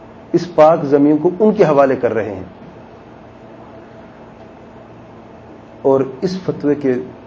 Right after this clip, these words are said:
کی وجہ سے اس ملک میں اور دیگر جو مسلمان ممالک ہیں، اتنی بڑی، بڑا فتنہ اٹھا کہ مجھے یاد ہے کہ لوگوں نے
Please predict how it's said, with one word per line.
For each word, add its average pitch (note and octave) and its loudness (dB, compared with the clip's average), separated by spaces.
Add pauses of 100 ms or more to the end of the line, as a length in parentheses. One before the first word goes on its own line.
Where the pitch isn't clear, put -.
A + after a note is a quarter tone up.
(120)
کی B2+ -6
وجہ B2+ 0
سے A#2+ -4 (480)
اس D3 -4
ملک B2+ -4
میں A#2+ -6 (120)
اور B2 -6
دیگر C#3 0
جو A2 -4
مسلمان A#2+ -4
ممالک A#2 -4
ہیں، A2+ -8 (380)
اتنی D#3+ 0 (160)
بڑی، D#3 2 (240)
بڑا D3 2
فتنہ D#3 -4
اٹھا C3 0 (3000)
کہ C3+ -4
مجھے C3+ 0
یاد C3+ 4
ہے B2 -4 (800)
کہ D3 2
لوگوں D3 2
نے D#3+ 0